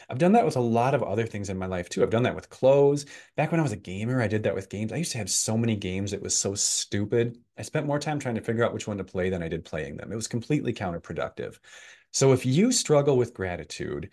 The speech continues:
with material possessions. And, and material possessions are absolutely something you can have gratitude about. There's nothing wrong with that. But you might find that it's difficult if you have a lot of stuff, because the more things that you have, the less special each individual thing feels. I mean, you,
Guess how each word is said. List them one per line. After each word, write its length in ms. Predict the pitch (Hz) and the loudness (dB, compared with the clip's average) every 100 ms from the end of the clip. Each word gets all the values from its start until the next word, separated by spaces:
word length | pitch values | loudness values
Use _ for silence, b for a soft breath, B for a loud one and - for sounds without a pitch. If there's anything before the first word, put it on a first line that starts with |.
| b b _ | b b _
with 460 | 117 117 113 - - | 6 6 6 -4 -4
material 720 | 135 151 - 185 185 151 92 | -2 0 0 6 6 6 4
possessions. 720 | - 90 78 - - - - - | -2 -8 -8 -8 -12 -12 -14 -2
And, 200 | 131 131 | 0 2
and 200 | 131 131 | 2 2
material 360 | 127 202 302 | 2 2 2
possessions 400 | - 117 110 117 | 2 2 2 0
are 100 | 113 - | 0 2
absolutely 420 | 147 156 185 190 | 0 2 -2 -4
something 260 | 156 127 131 | -8 -6 -6
you 60 | |
can 120 | 131 | -6
have 320 | 107 135 180 123 | -6 -2 -2 2
gratitude 340 | 151 185 92 | 2 2 -2
about. 200 | 87 82 | -4 -2
There's 160 | 110 101 | -2 0
nothing 420 | 104 156 107 78 | -2 -2 -4 -4
wrong 260 | 82 120 | -2 0
with 140 | 90 - | -2 -6
that. 260 | - - _ _ _ B B B B B _ _ - | -8 -10 _ _ _ B B B B B _ _ 4
But 180 | 135 | 4
you 120 | 135 135 | 6 4
might 320 | 131 180 - | 6 4 2
find 240 | 190 196 | 2 4
that 80 | 139 | 4
it's 140 | 104 | 0
difficult 580 | 101 120 127 - 98 - | 0 -2 -2 -4 -4 -4
if 100 | 107 | -8
you 60 | 120 | -8
have 260 | - 123 127 | -6 0 0
a 40 | |
lot 340 | 95 98 113 | 0 0 0
of 100 | 92 | -2
stuff, 720 | - - - - 160 78 - - | -2 -2 0 4 6 4 -4 -6
because 460 | 123 117 123 113 - b b b _ _ - | -4 2 2 2 -4 b b b _ _ -2
the 80 | |
more 380 | 139 135 151 220 | 2 4 4 2
things 380 | 226 208 226 214 | 2 0 2 0
that 180 | 165 - | -2 -6
you 80 | 120 | -6
have, 360 | 139 139 110 | 0 2 2
the 120 | 107 | 0
less 280 | 104 120 160 | 2 0 0
special 500 | - - 131 - 110 | -4 -2 -4 -4 -6
each 200 | 113 113 | -6 -6
individual 540 | - 104 98 92 90 85 | -6 -6 -2 -2 -2 -6
thing 280 | - 80 85 | -6 -10 -6
feels. 300 | 110 95 95 | -2 -2 0
I 40 | |
mean, 140 | 123 | 2
you, 100 | 131 | 2